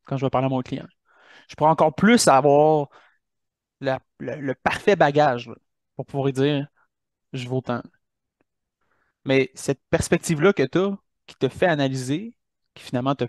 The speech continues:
paralyse en place en même temps, vois-tu qu'elle a un impact partout, là, dans ta business, là? Puis que finalement, ça sort juste de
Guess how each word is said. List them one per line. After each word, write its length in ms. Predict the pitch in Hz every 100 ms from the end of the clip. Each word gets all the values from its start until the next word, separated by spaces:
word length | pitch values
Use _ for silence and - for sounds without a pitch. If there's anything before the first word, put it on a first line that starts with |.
| _ _
paralyse 460 | 131 120 123 135 160
en 120 | 123
place 240 | - -
en 60 | 139
même 160 | 127 127
temps, 200 | 151 226 _ _ _ _ _ _ _ _ _ _ _ -
vois-tu 320 | 131 143 -
qu'elle 160 | - 139
a 20 |
un 100 | 131
impact 600 | 123 123 147 - - - _ _ _ -
partout, 460 | - - - 226
là, 200 | 156 139 156
dans 100 | -
ta 100 | 127
business, 400 | 131 127 135 -
là? 80 | - - _ _ _ _ _ _ _ _ _ _ _ _ _ _ _
Puis 80 | -
que 80 | -
finalement, 340 | - 135 131 202
ça 180 | 127
sort 220 | - 131 131
juste 240 | 160 156
de 480 | 135 135 131 120